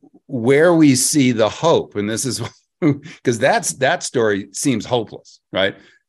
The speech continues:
People are just more polarized. They're never gonna talk to each other. They're never gonna come together into something that we used to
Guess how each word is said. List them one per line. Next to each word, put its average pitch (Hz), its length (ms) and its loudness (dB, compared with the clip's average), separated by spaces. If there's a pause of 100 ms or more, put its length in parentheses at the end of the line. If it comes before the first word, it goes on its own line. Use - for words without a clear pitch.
People 147 280 4
are 117 60 4
just 107 180 -2
more 131 220 2
polarized. 110 460 2
They're 110 80 -4
never 135 320 -2
gonna 135 180 -2
talk 104 280 0
to 107 100 -8
each 98 160 -8
other. 101 240 0
They're 104 180 -2
never 147 460 0
gonna 113 240 -2
come 120 280 -6
together 104 460 0
into 95 160 -6
something 98 440 -4
that 92 140 -4
we 101 120 -6
used 107 320 -4
to 127 200 -2